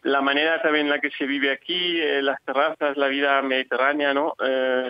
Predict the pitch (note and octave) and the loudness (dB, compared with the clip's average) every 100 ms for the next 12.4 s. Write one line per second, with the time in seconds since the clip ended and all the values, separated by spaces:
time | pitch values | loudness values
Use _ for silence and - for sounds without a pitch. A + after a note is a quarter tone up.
0 | - B2+ - - A#2 - C3+ C3 B2+ C3+ | -4 -6 -6 -8 -8 -4 -2 -2 -4 -8
1 | C3+ C#3 C#3 C#3+ - A2 - A#2+ A#2 - | -2 0 0 -2 -6 -10 -8 -6 -6 -6
2 | C3 B2 C#3 C#3 B2 B2 A#2+ C3+ C#3 C#3+ | -6 -4 -4 -4 -2 -2 0 0 0 -4
3 | - - - _ C#3 C3+ C#3+ D3 - C3+ | -8 -20 -20 _ 0 0 0 -2 -8 -4
4 | D#3 E3 E3+ E3+ D3+ D3 - C#3 D3 D#3+ | -2 0 0 -2 0 -2 -2 -4 -2 0
5 | E3+ F3 F3 B2+ C3 C3 B2+ B2 A#2+ A#2 | 0 0 0 0 0 0 -2 -4 -4 -4
6 | - B2 - G#2 A#2 - A#2 A#2+ - A#2 | -4 -6 -6 -4 -4 -4 -4 -4 -4 -6
7 | - C#3+ - C3 C3 B2 B2+ B2+ B2+ - | -2 -2 -2 -4 -4 -2 -2 -2 -6 -8
8 | A#2+ A#2 C3 C#3+ B2 B2+ - B2+ B2 A#2+ | -8 -6 -4 -4 -4 -6 -4 -2 0 0
9 | A#2+ A2+ - - - - A#2 - B2+ A#2 | -2 -6 -14 -20 -20 -10 -8 -4 -2 -2
10 | A#2 A2+ A2+ - - - A#2+ A#2+ A2+ B2+ | -2 0 -2 -4 -6 -4 -4 -4 -4 -6
11 | A2+ A#2 B2+ A#2+ A#2 A#2 G#2+ - - D3 | -4 -8 -6 -4 -4 -4 -6 -6 -8 -6
12 | C#3 C3+ C3+ | -2 0 -2